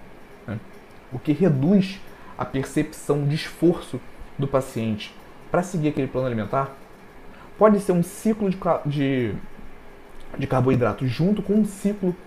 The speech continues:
de calorias. Então você pode fazer uma prescrição maior de carboidratos no dia que esse paciente tiver um treino mais intenso. Aí você pode realizar esse ajuste. Você pode estimular esse paciente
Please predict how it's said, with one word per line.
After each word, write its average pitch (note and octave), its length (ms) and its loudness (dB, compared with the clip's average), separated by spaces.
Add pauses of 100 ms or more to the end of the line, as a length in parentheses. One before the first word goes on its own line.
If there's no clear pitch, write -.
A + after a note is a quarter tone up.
(340)
de C#3 80 -6
calorias. C3+ 580 2 (300)
Então C3+ 140 -4
você D3 100 -2
pode D3 340 4 (140)
fazer C3 180 2
uma C#3+ 80 4
prescrição F3 640 0
maior C#3+ 380 2 (480)
de - 80 -14
carboidratos A2 680 2 (680)
no F#3 100 6
dia F#3+ 300 4 (140)
que C3 40 -2
esse - 120 -6
paciente B2+ 420 -2
tiver C3 140 0
um C#3 80 0
treino D3+ 480 0 (400)
mais A#2+ 180 0
intenso. C3+ 480 0 (1400)
Aí F#2+ 80 -8
você - 100 -6
pode D3 400 2 (1300)
realizar A#2+ 400 4
esse A2 180 0
ajuste. B2+ 480 -2 (300)
Você D3 220 -2
pode D#3 520 4
estimular E3+ 720 2
esse F#3+ 140 -4
paciente A#2 640 -2